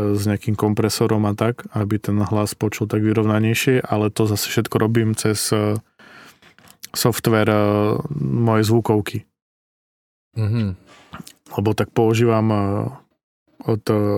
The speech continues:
Speaker 1: Universal Audia Apollo Twin a ono má v sebe software, ktorý vlastne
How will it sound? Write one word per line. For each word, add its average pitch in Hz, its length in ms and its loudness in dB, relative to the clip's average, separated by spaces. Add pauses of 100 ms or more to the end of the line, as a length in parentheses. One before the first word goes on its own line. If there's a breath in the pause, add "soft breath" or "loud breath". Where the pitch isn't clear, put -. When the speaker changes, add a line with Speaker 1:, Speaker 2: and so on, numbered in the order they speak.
(300)
Speaker 1:
Universal 113 520 4
Audia 107 640 2
Apollo 107 420 -2
Twin 127 260 2 (1160 loud breath)
a 110 240 2
ono 107 180 2
má 107 220 2 (140)
v 101 80 -2
sebe 95 200 -2
software, 117 560 2 (380)
ktorý 107 480 0
vlastne 104 720 0